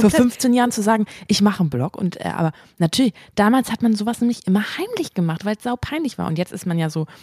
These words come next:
Speaker 2: ey Leute, habt eine neue Insta-Seite, folgt mal alle rein. So irgendwie, die Hürde ist viel kleiner, aber vor,
Speaker 1: Ja.
Speaker 2: keine Ahnung, wie alt warst du da? Vor fünfzehn Jahren oder so, vielleicht sogar noch länger. Da
Speaker 1: Nee,
Speaker 2: hätte
Speaker 1: ich hab
Speaker 2: ich
Speaker 1: jetzt,
Speaker 2: mich
Speaker 1: ich hab
Speaker 2: das
Speaker 1: geguckt, ich hab
Speaker 2: niemals
Speaker 1: vierzehn Jahre Instagram.
Speaker 2: Mhm.
Speaker 1: Jetzt, zweitausendzwölf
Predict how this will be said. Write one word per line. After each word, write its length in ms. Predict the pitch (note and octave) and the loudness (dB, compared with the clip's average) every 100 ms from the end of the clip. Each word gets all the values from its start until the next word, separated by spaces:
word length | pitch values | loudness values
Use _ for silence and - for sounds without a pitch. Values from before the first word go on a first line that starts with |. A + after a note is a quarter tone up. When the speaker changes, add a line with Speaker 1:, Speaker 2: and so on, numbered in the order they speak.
| - - | -20 -6
Speaker 2:
ey 140 | - | 0
Leute, 260 | E3 F3 F3 | 4 4 2
habt 120 | D#3 | 0
eine 100 | D#3+ | 2
neue 160 | E3 E3 | 2 2
Insta-Seite, 680 | E3+ F3 D3+ D3+ D3+ D3+ D3 | 0 -2 0 0 0 -2 0
folgt 260 | - E3 | -2 -2
mal 80 | E3 | -2
alle 220 | E3 D#3+ | 0 -2
rein. 100 | E3+ D#3+ - - | -2 -4 -8 -2
So 180 | F#3 - - | 0 0 2
irgendwie, 480 | - A3+ A#3+ G3 F#3+ - _ - | 4 4 4 0 -2 -4 _ 0
die 120 | E3 | 6
Hürde 280 | F3 C4 A3+ | 8 8 6
ist 160 | E3 | 2
viel 160 | - D#3 | -2 -4
kleiner, 260 | - D3 D3 | 0 -2 0
aber 160 | E3 D#3+ | 0 0
vor, 340 | - C#3+ D#3+ | 0 -2 0
Speaker 1:
Ja. 140 | F#3 F3 - | 0 -2 -8
Speaker 2:
keine 220 | - D3+ D3+ | -4 -2 2
Ahnung, 160 | F#3 | 2
wie 80 | D3 | 2
alt 120 | C3+ | 0
warst 200 | D#3 G3+ | -2 -2
du 20 | |
da? 140 | D3+ A#2+ - _ _ | -4 -8 -12 _ _
Vor 200 | - D3+ | 0 0
fünfzehn 840 | - - F4 - - - B3+ B3+ | 0 0 0 -2 -16 -8 -2 2
Jahren 320 | A#3 C4 G#3+ | 2 2 0
oder 220 | E3 D#3 | 0 -2
so, 100 | D3 | -2
vielleicht 300 | D#3+ F3+ G#3 | -4 -4 -2
sogar 180 | - F3+ | -2 0
noch 80 | D#3+ | 2
länger. 220 | G3 F#3+ - - - _ _ - | 0 -2 -4 -18 -20 _ _ -4
Da 60 | A#3 | 2
Speaker 1:
Nee, 120 | A#3+ | 4
Speaker 2:
hätte 80 | A#3 | 2
Speaker 1:
ich 60 | |
hab 40 | A#3+ | 4
Speaker 2:
ich 60 | |
Speaker 1:
jetzt, 120 | C4 A3 | 2 4
Speaker 2:
mich 140 | A3 | 2
Speaker 1:
ich 60 | A#3 | 2
hab 60 | |
Speaker 2:
das 80 | A#3+ | 0
Speaker 1:
geguckt, 160 | C4+ G3 | 2 4
ich 60 | G#3 | 6
hab 60 | |
Speaker 2:
niemals 260 | D#4 C#4+ C4+ | 6 4 2
Speaker 1:
vierzehn 140 | B3+ | 2
Jahre 200 | A#3 A#3 A3+ | 2 2 0
Instagram. 520 | B3 C4 C#4+ D4 E4 A4+ _ _ | -2 -4 -6 -8 -10 -12 _ _
Speaker 2:
Mhm. 320 | F#3+ F3 F#3+ A3+ _ _ _ _ | -2 0 -2 -4 _ _ _ _
Speaker 1:
Jetzt, 460 | C#4 D#4+ - - - | -8 -8 -10 -20 -6
zweitausendzwölf 640 | A3+ A3 A3 G#3+ G#3+ B3 | -4 -2 -4 -2 -2 -2